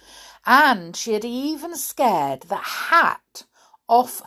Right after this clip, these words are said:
Mister Brave by dressing up as a ghost and jumping out at him. Little Miss Scary had scared everyone. "But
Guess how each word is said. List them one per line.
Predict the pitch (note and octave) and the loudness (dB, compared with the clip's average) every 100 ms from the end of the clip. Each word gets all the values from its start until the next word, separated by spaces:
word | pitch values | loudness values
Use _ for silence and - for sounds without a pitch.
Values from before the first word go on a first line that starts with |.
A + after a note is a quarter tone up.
| _ _ _ | _ _ _
Mister | A3 C#4+ G4+ C4+ A3+ - D#4 | -10 -4 2 2 2 -2 0
Brave | C#4+ - D#4 D#4+ F4 G4+ G#4 F#4 A3 F#3 E3 - - - _ _ _ _ _ _ _ _ _ _ _ _ _ _ _ _ _ _ | 0 -2 4 4 4 0 -6 -6 -8 -10 -16 -18 -18 -20 _ _ _ _ _ _ _ _ _ _ _ _ _ _ _ _ _ _
by | E3 E3 | -12 -10
dressing | F3 F3 A#3 G3+ | -8 -8 -8 -10
up | - | -12
as | G3+ | -16
a | G#3+ | -18
ghost | - E3 D#3+ - - | -10 -10 -10 -12 -12
and | D#3 D3 | -12 -12
jumping | D3 D3+ - F#3+ | -12 -12 -12 -12
out | D3+ D#3 - | -12 -12 -14
at | C3 - | -16 -16
him. | C#3+ D3 - _ _ _ _ _ _ - _ _ _ _ A3+ | -18 -18 -20 _ _ _ _ _ _ -20 _ _ _ _ -6
Little | C4 E4+ F4 F4 | 0 0 0 -8
Miss | E4+ E4 | -8 -10
Scary | - - G3+ E3 D#3 D3 D3+ | -10 -8 -6 -6 -8 -12 -10
had | D#3+ - | -10 -8
scared | - - - G3 G3+ G#3 G#3 G#3 - - | -10 -10 -6 -2 0 2 2 0 -6 -12
everyone. | E3+ D#3+ - - F3+ D3 C#3 C#3 - A#3 _ _ _ _ _ _ _ _ _ _ _ _ _ _ _ - | -14 -14 -18 -20 -20 -18 -16 -16 -18 -20 _ _ _ _ _ _ _ _ _ _ _ _ _ _ _ -2
"But | D#3 D3+ - - | 2 2 -2 -12